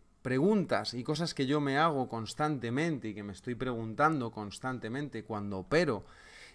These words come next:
y cuando miro los gráficos, que es muy importante, casi más que el análisis técnico, también es este tipo de psicología,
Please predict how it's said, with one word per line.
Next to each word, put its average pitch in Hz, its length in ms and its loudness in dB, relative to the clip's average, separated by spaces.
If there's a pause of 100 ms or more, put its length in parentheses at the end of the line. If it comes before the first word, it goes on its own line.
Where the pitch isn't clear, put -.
y 139 60 0
cuando 156 260 4
miro 175 220 4
los 135 160 2
gráficos, 117 580 2
que - 80 -12
es 107 80 -8
muy 127 180 -2
importante, 104 760 0
casi 165 260 -4
más 185 220 0
que - 80 -4
el 139 80 2
análisis 147 500 0
técnico, 113 560 -2
también 107 380 -6
es 104 160 -10
este 107 240 -10
tipo 104 240 -4
de 95 60 -6
psicología, 92 680 -4